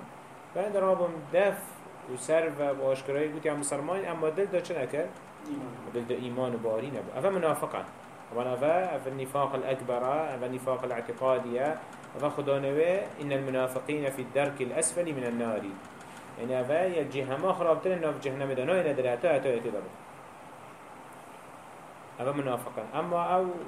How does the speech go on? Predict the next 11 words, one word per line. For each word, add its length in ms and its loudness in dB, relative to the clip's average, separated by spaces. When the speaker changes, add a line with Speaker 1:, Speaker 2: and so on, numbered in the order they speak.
Speaker 1:
نشانت 600 2
منافقه 520 -2
و 180 2
پیامبری 500 0
بود 240 -4
صلی 160 -4
الله 320 -2
علیه 180 -2
و 100 -4
سلم: 360 -4
"إذا 180 0